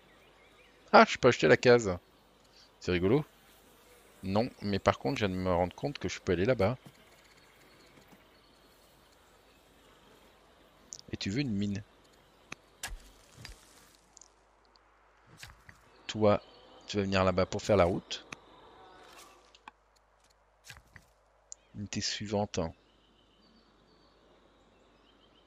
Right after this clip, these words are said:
Hop, hein.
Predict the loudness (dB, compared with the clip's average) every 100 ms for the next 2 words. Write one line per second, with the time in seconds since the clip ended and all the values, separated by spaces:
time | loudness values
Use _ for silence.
0 | _ -20 -20 -16 -16 -14 -14 -14 -16 -16
1 | -16 -18 -18 -20 -20 -20 -20 -20 -20 -20
2 | _ 0 0 4 4 4